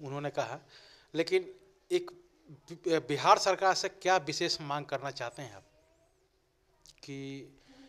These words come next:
हालांकि केंद्र सरकार, बिहार सरकार की तो योजनाएं हैं जो आपको करना ही है, लेकिन एक बि-, बिहार सरकार से क्या मांग करना चाहते हैं? जैसे एमपी, एमएलए हैं, कोई आपने विशेष सोच रखा है कि इस पंचायत में मैं ऐसा काम करूं विशेष?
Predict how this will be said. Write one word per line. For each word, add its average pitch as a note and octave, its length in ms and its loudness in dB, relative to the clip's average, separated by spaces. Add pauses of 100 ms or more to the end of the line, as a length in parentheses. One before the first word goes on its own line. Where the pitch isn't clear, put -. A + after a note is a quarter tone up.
(300)
हालांकि D#3 340 2
केंद्र F3 240 0
सरकार, F3+ 280 2
बिहार F3 180 2
सरकार F3+ 260 -2
की D#3 60 -14
तो F#3 100 0
योजनाएं F3+ 400 6
हैं D#3 240 0
जो F3 120 6
आपको F3+ 200 6
करना F3 240 2
ही F3 80 0
है, B2 180 -10 (380)
लेकिन E3 280 -2
एक F3+ 200 -2
बि-, E3+ 260 -2
बिहार D3+ 360 8
सरकार F#3 320 2
से E3+ 120 -4
क्या D#3 200 0
मांग C#3+ 200 -4
करना C3 200 -6
चाहते C3 300 -8
हैं? C#3+ 180 -10
जैसे - 280 -8
एमपी, C3 480 -12
एमएलए B2+ 280 -10
हैं, A#2 320 -14 (640)
कोई F3 140 2
आपने E3+ 220 4
विशेष D#3 460 4
सोच F3+ 220 2
रखा E3+ 240 0
है F#3+ 80 0
कि F#3+ 120 -14
इस - 460 -4 (100)
पंचायत D3+ 300 -4
में D#3+ 60 -4
मैं D3+ 200 -6
ऐसा C#3+ 220 -6
काम C#3+ 240 -6
करूं C#3+ 200 -10 (680)
विशेष? C#3 300 -2